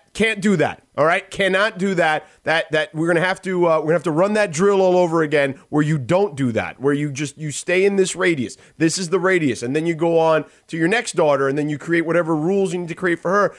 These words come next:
These are the rules you need to follow: X, Y, and Z. Next daughter, same thing: A, B, and C, and then for your son, uh, C, D, and F, whatever you wanna do. Like, and you do a film session. Just k-, make it sports, and you, that, I feel like it will resonate more,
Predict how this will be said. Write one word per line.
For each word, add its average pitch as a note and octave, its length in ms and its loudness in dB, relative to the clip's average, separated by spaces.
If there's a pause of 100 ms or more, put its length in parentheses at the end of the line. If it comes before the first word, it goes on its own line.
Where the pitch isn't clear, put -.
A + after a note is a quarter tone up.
(140)
These A3+ 300 0
are A#3+ 40 2
the A3 100 2
rules A3 320 0
you F#3+ 80 -2
need G3 160 -2
to G#3 60 -4
follow: F3+ 320 0
X, E3 280 -6
Y, F#3 220 2
and D#3 160 -2
Z. D#3 260 -2 (160)
Next G#3+ 320 -4
daughter, D3 260 0
same F#3 280 -2
thing: E3+ 340 0
A, F3+ 200 0
B, F3 220 -4
and D#3 140 2
C, F#3+ 320 -4 (160)
and - 100 -6
then F#3 160 0
for F#3+ 120 -4
your F3 160 0
son, E3+ 400 -2 (240)
uh, B2+ 160 2
C, A3 280 -2
D, G3 240 0
and F#3+ 80 0
F, G3+ 240 -2
whatever F3 300 0
you G#3+ 100 -2
wanna G#3 220 2
do. F#3+ 160 0 (140)
Like, D#3+ 260 -2
and E3+ 200 0
you F3 100 -2
do G3+ 160 4
a F#3+ 80 4
film F4 360 0
session. - 520 -4
Just - 260 -14
k-, - 100 -6 (200)
make A#3+ 200 0
it B3+ 140 -4
sports, - 640 0
and F3+ 160 -2
you, G#3 120 2
that, G3+ 220 -2
I F#3+ 100 0
feel B3 180 0
like A3+ 180 -2
it F3+ 100 -8
will F3 140 -2
resonate F#3+ 560 0
more, C#3 220 0